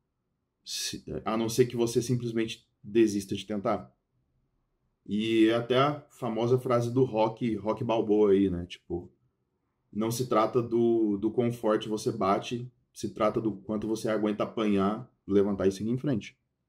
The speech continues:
E é isso. Enfim, vou terminar de gravar aqui.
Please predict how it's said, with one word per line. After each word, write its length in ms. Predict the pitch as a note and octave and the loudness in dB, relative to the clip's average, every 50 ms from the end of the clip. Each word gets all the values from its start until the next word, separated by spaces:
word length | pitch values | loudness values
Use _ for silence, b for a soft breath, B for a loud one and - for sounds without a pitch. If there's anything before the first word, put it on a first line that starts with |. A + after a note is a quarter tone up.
| _ - | _ -6
E 80 | - C3 | -4 0
é 80 | D3+ | 0
isso. 380 | E3+ C#3+ B2+ - - - _ _ _ _ _ _ _ - - _ _ _ _ _ _ _ _ _ _ _ | 0 0 -2 -4 -8 -14 _ _ _ _ _ _ _ -20 -20 _ _ _ _ _ _ _ _ _ _ _
Enfim, 400 | B2+ B2+ B2+ - G#2 F2+ - - - _ _ _ | -2 -2 0 0 -2 -4 -4 -8 -14 _ _ _
vou 580 | G2+ G#2 G2+ G#2 G#2+ A2 G#2+ G#2 F#2+ F#2+ - - _ _ _ _ _ _ _ _ _ | -6 0 2 4 4 4 4 4 2 0 -4 -10 _ _ _ _ _ _ _ _ _
terminar 300 | B2+ A2+ G#2+ G#2+ G2+ G2 | -4 -2 0 0 0 0
de 60 | G2+ | 2
gravar 280 | G#2 G#2 G2 F#2+ G2 F2+ | 2 2 4 4 2 0
aqui. 400 | F2 - - G#2+ A2 B2+ B2+ | 0 -2 -2 -2 -2 -2 -4